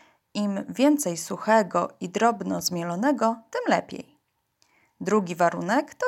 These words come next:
wiatr. Gdy nie wieje, nawet na największej pustyni nie utworzy się żadna wydma. Jest i trzeci warunek, niezwykle istotny.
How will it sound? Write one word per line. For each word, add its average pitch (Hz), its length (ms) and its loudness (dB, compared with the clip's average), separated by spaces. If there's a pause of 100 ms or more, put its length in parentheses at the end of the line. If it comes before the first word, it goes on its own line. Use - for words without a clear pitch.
wiatr. - 420 -2 (680)
Gdy 180 260 -6
nie 180 180 -2
wieje, 196 420 0 (340)
nawet 220 420 0
na 196 120 -2
największej 202 680 -2
pustyni 214 720 -4 (220)
nie 359 140 -2
utworzy 220 480 2
się 170 200 -2
żadna 165 480 -2
wydma. 165 440 -8 (1120)
Jest 175 320 -8
i 180 100 -2
trzeci 294 400 2
warunek, 175 600 -2 (600)
niezwykle 185 600 -2
istotny. 202 600 0